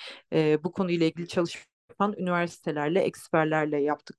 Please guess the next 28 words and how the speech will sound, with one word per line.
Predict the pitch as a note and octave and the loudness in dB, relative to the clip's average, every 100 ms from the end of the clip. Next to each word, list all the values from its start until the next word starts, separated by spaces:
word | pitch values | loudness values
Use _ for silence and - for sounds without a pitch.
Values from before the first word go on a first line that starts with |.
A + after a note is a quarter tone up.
| - | -6
bu | D3 | -6
işbirlikteliklerini. | - - D#3 D3 - D#3 D3+ - D#3+ D3+ F#3 F4 | -6 -2 -2 -2 0 2 2 4 6 8 8 6
Finansal | - A#3+ B3+ C#4+ F#4 F#4 C#4+ | 2 2 2 4 4 4 4
boyutuyla | D4 D4+ - E4 C#4 | 2 2 2 2 2
ilgili | B3+ A#3+ C4+ | -4 -4 0
olarak | C4+ C4 F4+ - | 2 2 -2 -2
kendi | C4+ C#4 | -4 -4
finansal | D4+ - C#4 C4 C#4 C#4 D4 D4 D4 | -6 -2 0 0 -2 2 4 4 0
çözümümüzü | - B3 G#3 A#3+ B3 A#3 A#3 | -2 -2 0 0 0 -2 0
de | |
aslında | C4+ A#3+ - A#3+ A#3+ | 2 2 -2 -4 0
bir | |
anlamda | B3+ F#3+ G3 A3+ | 0 2 0 0
kendimiz | D#4 C4 A#3 A#3 A#3 F#3 | 0 2 0 0 -6 -2
ürettik. | D#3+ D#3 - E4+ _ - - - _ - | 2 2 2 -4 _ -20 -20 -20 _ -2
Dünyadaki | A3 A#3+ B3 B3+ B3+ - | 4 6 6 4 0 -2
ilk | - C#4 C4 - - | 2 2 2 -4 -2
dijital | A3 A3 - B3+ | 0 0 4 6
uzay, | B3+ G#3 G3+ A3+ A#3+ B3 F2+ - | 6 2 6 8 8 4 -2 -2
e, | F#3 F#3 | 0 -2
para | - A3 A3+ | -2 0 2
birimini | G3+ E3+ E3+ E3 G3 D#4+ _ _ _ - | 0 -4 -6 -4 -4 -4 _ _ _ 2
N | G#3+ A3 | 4 4
F | G#3+ | 2
T | B3+ A#3+ | 2 2
formunda | - F#3 E3+ E3 E3 | 4 4 4 2 2
tasarladık. | - G#3+ - D#3+ C#3+ C#3 G3+ - - _ _ _ _ _ _ _ | 2 0 4 2 2 -4 -6 -8 -14 _ _ _ _ _ _ _
E, | - | 0